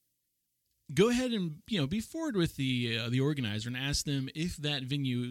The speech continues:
you know, the location that is providing food, is it one location? Is it two? Are there options? Are there gonna be discounts provided because you're in an event?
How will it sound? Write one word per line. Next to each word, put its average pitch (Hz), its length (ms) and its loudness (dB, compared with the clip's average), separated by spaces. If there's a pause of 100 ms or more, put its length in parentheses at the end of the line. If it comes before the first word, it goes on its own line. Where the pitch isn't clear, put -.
you 139 100 -4
know, 127 260 -4
the 151 180 0
location 165 420 4
that 135 120 4
is 123 80 2
providing 123 420 0
food, 120 200 0
is 117 140 0
it 117 100 -4
one 123 220 0
location? 170 480 0
Is 113 120 0
it 107 100 -4
two? 202 260 0
Are 113 100 -6
there 110 220 -4
options? 202 760 -4 (600)
Are 131 80 0
there 135 80 2
gonna 139 160 2
be 127 80 2
discounts 160 440 0
provided 170 600 -4
because 127 240 -6
you're 113 140 -6
in 113 80 -8
an 107 100 -10
event? 196 440 -2